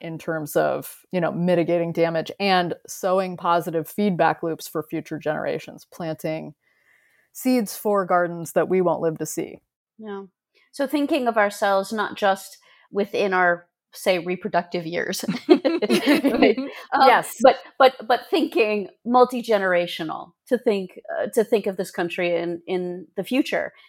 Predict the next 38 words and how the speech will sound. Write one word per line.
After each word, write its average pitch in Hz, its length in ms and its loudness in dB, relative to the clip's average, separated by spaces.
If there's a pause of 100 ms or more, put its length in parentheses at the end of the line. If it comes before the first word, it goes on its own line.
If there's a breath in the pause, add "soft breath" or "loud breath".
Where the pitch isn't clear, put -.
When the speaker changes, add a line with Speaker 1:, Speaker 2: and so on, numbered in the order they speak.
Speaker 2:
And 202 100 0
I 185 40 4
think 185 220 -2
maybe 190 220 0
that's 185 240 0
something 180 280 -2
we 185 140 0
haven't 170 340 2
had 170 260 2
in 165 120 2
a 165 60 0
while. 160 480 0 (460 loud breath)
Speaker 1:
Yeah. 302 420 2 (240)
And, 269 200 2
and 311 100 2
we 339 80 2
have 370 120 2
to 349 80 -2
remember 302 400 0
that - 220 2
people 285 260 0
thought 330 300 2
of 311 120 -2
us - 420 -2
in 190 160 2
this 160 240 0
way. - 380 2
You 202 100 -4
know, 208 120 2
maybe 220 260 2
not 226 260 2
one 208 220 0
generation 185 640 0
deep 175 280 0
or 165 80 0
two 190 200 -2
generations 160 760 0
deep, 165 240 -4